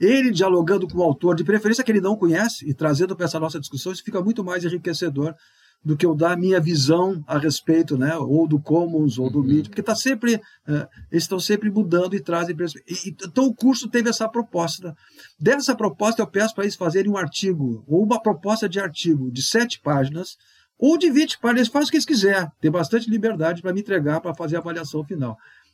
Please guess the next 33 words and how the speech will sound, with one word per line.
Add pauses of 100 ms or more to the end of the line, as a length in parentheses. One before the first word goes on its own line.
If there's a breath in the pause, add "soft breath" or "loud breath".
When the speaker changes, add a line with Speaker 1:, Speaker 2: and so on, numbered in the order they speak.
(100)
Speaker 1:
Desses
artigos,
a
grande
maioria
faz
artigo
de
vinte
páginas,
já
pra
cep
ou
já
pra
A
K
B. (360 soft breath)
É
por
isso
que
aqui
na,
né, (280 soft breath)
tem
vários
trabalhos
desses
encontros
do
pessoal